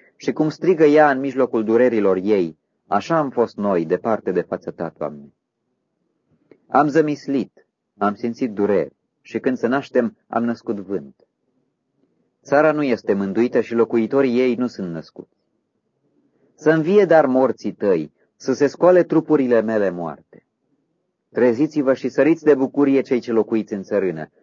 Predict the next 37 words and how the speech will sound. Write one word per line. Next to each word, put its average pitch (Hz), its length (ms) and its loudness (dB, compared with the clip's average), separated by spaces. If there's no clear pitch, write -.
căci 127 240 0
roa 175 280 4
Ta 117 360 -12
este 110 300 -4
o 98 100 2
rouă 139 260 6
dătătoare 107 500 0
de 90 120 -2
viață 98 420 0
și - 160 -6
pământul 147 460 2
va 127 140 0
scoate 113 320 -4
iarăși 113 480 0
afară 85 440 -6
pe 82 120 -12
cei 85 200 -10
morți. 78 440 -18
Du-te, 180 420 2
poporul 131 440 2
meu, 131 320 2
intră 165 380 2
în 127 80 2
odaia 123 340 4
Ta 120 120 0
și - 120 -8
încuie 127 340 2
ușa 101 280 2
după 87 240 -2
tine. 78 340 -12
Ascunde-te 156 600 2
câteva 131 340 0
clipe 113 360 -2
până 139 220 -2
va 107 120 0
trece 110 300 -2
mânia. 85 460 -10